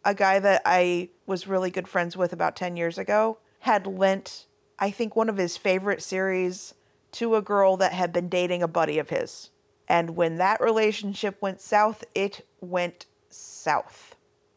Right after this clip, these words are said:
Like scorched earth south. I didn't know this girl. I tracked her down, found out her name, found her author website, 'cause she was a writer, that had her contact info,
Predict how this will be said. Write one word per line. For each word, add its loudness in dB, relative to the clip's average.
Like 0
scorched -2
earth 0
south. -4
I 2
didn't 0
know 0
this -6
girl. 0
I 2
tracked 0
her 2
down, 2
found 4
out 2
her -4
name, 2
found 2
her 0
author 4
website, 0
'cause -10
she -6
was -4
a -4
writer, 0
that 4
had 2
her 0
contact 0
info, -2